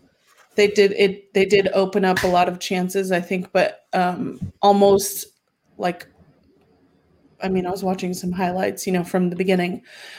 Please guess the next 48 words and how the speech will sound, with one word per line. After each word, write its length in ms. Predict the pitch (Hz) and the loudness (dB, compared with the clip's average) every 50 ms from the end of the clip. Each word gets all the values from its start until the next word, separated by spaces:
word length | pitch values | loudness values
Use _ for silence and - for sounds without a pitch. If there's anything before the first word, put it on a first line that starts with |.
| - - - - - _ _ | -20 -20 -20 -20 -20 _ _
where, 180 | - 190 202 196 | 4 6 6 8
like, 220 | 190 170 165 165 | 6 6 2 0
Corey, 360 | - - 214 196 196 190 190 185 | -2 2 4 4 6 6 4 4
like, 220 | 175 160 160 - | 2 0 0 -2
headed 380 | - - 220 208 196 196 190 196 | -2 0 0 2 2 2 0 0
it 160 | 185 - - | 0 0 4
right 280 | 202 214 214 202 - - | 4 4 4 2 0 -4
to 140 | - 220 196 | -4 -2 -2
the 100 | 202 190 | -2 -2
goalie, 520 | 190 202 196 190 185 190 190 185 175 180 | -2 0 0 2 0 0 -2 -4 -6 -6
and 120 | 175 170 165 | -8 -8 -10
then, 160 | 165 160 160 | -12 -12 -12
like, 240 | 165 165 170 175 - | -12 -12 -14 -12 -2
Jack, 340 | - 196 180 180 180 - - | 0 2 2 2 0 0 -4
like, 320 | 180 180 - - - _ - _ _ _ _ _ | -4 -4 -4 -10 -20 _ -20 _ _ _ _ _
kicked 260 | - - 240 226 226 - | -2 0 0 0 2 0
it 180 | - - - | 0 0 0
pretty 280 | - 254 240 233 226 220 | 0 2 2 4 2 2
hard, 340 | 214 233 226 220 214 202 190 | 4 6 6 6 6 4 2
but 180 | 202 190 - | -2 -4 -2
kicked 220 | - 220 196 202 208 | -2 -4 0 0 0
it 80 | 143 | 2
right 220 | 165 202 208 208 208 | 4 2 2 2 0
to 100 | - 208 | -4 -6
the 100 | 202 190 | -6 -6
goalie. 360 | 185 196 196 190 190 190 185 180 | -2 0 2 2 2 2 0 -2
And 120 | 190 190 | -2 0
I 60 | 190 | 2
don't 180 | 196 196 185 - | 2 0 0 2
know 220 | 208 202 196 196 | 2 4 4 4
if 100 | 185 185 | 2 2
that's 460 | - 196 180 185 185 - - - - _ _ _ | 2 4 4 4 2 -4 -12 -14 -16 _ _ _
um, 440 | - 185 180 180 175 175 175 - - _ _ | -6 -6 -4 -4 -6 -8 -10 -12 -14 _ _
you 100 | 196 196 | -4 -2
know, 100 | 185 180 | -2 -2
it's 160 | 180 185 - | -2 -2 -2
not 160 | 214 190 185 196 | -2 0 0 0
a 40 | 185 | 0
bad 360 | 175 180 156 165 170 175 - | 0 2 2 2 2 0 0
thing 240 | 220 208 226 226 214 | -2 0 2 2 0
because 280 | 202 196 220 196 185 | 0 0 0 0 0
they 100 | 185 185 | 0 0
were 180 | 180 180 180 185 | 0 2 0 2
getting 280 | 185 214 196 196 202 214 | 2 2 2 2 0 -2
shots 360 | 208 - 233 226 - - - | -2 0 0 0 0 0 0
on 180 | 254 233 233 233 | 0 0 2 4
goal, 240 | 240 240 247 247 | 4 6 6 6
which 380 | 233 208 190 196 - - - | 6 4 2 0 -8 -12 -12